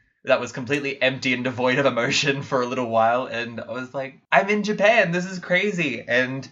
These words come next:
the first thing I did was took a photo, a selfie on the balcony and posted it on Instagram, as you do. <laughs>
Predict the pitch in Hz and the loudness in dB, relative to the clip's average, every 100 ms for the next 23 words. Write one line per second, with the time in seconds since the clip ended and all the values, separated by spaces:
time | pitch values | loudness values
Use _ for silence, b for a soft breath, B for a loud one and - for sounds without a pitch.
0 | B B B - 165 170 165 175 156 143 | B B B 0 6 8 8 6 6 6
1 | 151 139 143 170 165 151 139 143 135 - | 2 2 0 0 6 8 8 6 2 2
2 | 143 156 143 143 131 127 127 127 143 117 | 4 6 6 4 -2 4 4 4 0 -6
3 | 117 127 113 123 113 110 110 - 120 110 | -4 -4 -4 -4 -2 -2 -4 -10 -12 -8
4 | 113 107 104 110 107 110 107 104 - B | -4 -2 -2 -4 -6 -6 -4 -6 -8 B
5 | B B B B 139 - - - 214 - | B B B B -2 -2 -4 2 2 2
6 | 175 - - | -2 -2 -4